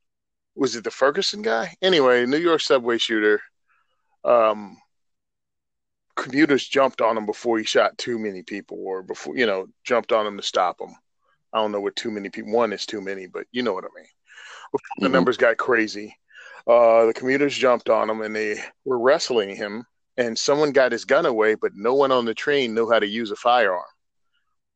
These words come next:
Speaker 1: So they were still a life and death struggle as this guy was trying to get to his gun or whatever he had in his other pockets, and just everybody was throwing the gun around like it was a hot potato because they didn't know what to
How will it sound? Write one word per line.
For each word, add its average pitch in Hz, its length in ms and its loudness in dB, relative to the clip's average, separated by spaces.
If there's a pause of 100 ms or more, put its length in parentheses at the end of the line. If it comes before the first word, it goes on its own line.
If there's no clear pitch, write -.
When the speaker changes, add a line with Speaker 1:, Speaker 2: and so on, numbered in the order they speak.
(400)
Speaker 1:
So 147 280 4
they 131 120 6
were 131 120 2
still 135 340 4
a 120 40 4
life 131 340 2
and 123 100 -10
death 120 220 2
struggle 131 460 0
as 110 100 -4
this 120 180 -6
guy 120 160 4
was 117 140 0
trying 120 200 2
to 113 60 0
get 110 200 -2
to 127 100 -4
his 104 140 -4
gun 110 340 2
or 98 80 0
whatever 107 400 4
he 107 100 0
had 104 300 4
in 104 60 -8
his 101 120 -6
other 104 200 0
pockets, 117 540 0
and 117 140 -6
just 120 240 -4
everybody 117 420 2
was 107 220 -6
throwing 127 300 2
the 107 80 2
gun 120 200 2
around 110 280 2
like 101 160 0
it 120 40 -4
was 104 140 -8
a 98 60 0
hot 120 260 -2
potato 135 420 -2
because 101 300 -10
they 110 140 -2
didn't 113 180 -10
know 117 140 0
what 107 180 -2
to - 80 -14